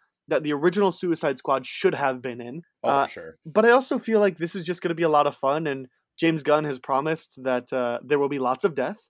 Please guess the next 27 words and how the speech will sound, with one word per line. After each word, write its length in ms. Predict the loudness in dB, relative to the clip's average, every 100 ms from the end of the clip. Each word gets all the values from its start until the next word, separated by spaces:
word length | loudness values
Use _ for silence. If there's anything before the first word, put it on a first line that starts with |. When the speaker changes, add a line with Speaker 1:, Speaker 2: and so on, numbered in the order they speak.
| _
Speaker 1:
that 280 | -2 0 2
there 80 | 0
Speaker 2:
Mm-hmm. 40 | 0
Speaker 1:
was 160 | -2
literally 420 | 4 4 4 2
nobody 440 | 4 2 4 2 2
that 180 | 2 2
Warner 260 | 0 0
said 180 | -4 -6
he 100 | -6
couldn't 260 | -6 -8 -6
kill. 300 | -6 -6 -8 _ _ _
Um, 540 | -2 0 0 -4 -8 -14
so 140 | -8 -4
even 180 | 0 0
if 80 |
he 60 | 0
wanted 240 | 0 0 -2
to 20 |
Speaker 2:
I, 40 | -2
Speaker 1:
kill 360 | -2 -2 -4 -4
Harley 280 | -2 -2
Quinn, 160 | -4 -6
Speaker 2:
I'm 60 | -6
Speaker 1:
he 40 |
Speaker 2:
curi-, 280 | -6 -4
Speaker 1:
could. 60 | -4